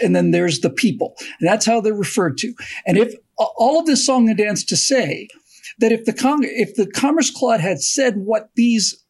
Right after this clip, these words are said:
lying swine have said that it said, then the, then it would have read, "Congress shall have the power to regulate commerce among the people." So this is my problem, right? My problem is not that we don't need additional laws. I certainly think a,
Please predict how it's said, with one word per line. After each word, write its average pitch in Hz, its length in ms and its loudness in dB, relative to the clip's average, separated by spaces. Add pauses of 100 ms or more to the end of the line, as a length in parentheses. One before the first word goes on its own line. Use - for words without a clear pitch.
lying 196 920 -2
swine 208 680 0
have 175 240 -2
said 302 300 0
that 175 100 2
it 139 120 0
said, 139 320 -4 (680)
then 320 160 2
the, 285 260 4
then 269 200 2
it 285 80 2
would 254 140 2
have 220 120 0
read, 170 260 2 (320)
"Congress 226 400 2
shall 247 140 2
have 202 220 0
the 320 80 -2
power 165 320 -2
to 285 140 -2
regulate 190 520 -2
commerce 165 380 0
among 165 240 -2
the 233 80 0
people." 262 500 -2 (1080)
So 240 440 0 (160)
this 320 220 0
is 269 120 2
my 208 160 0
problem, 170 560 -6 (480)
right? 226 360 0
My 240 120 4
problem 285 480 0
is 214 200 -2
not 233 280 2
that 214 180 0
we 202 120 -2
don't 214 300 0
need 202 240 -2
additional 185 520 -2
laws. 208 360 2
I 156 180 -2
certainly 196 440 -4
think 196 260 -4
a, 170 100 0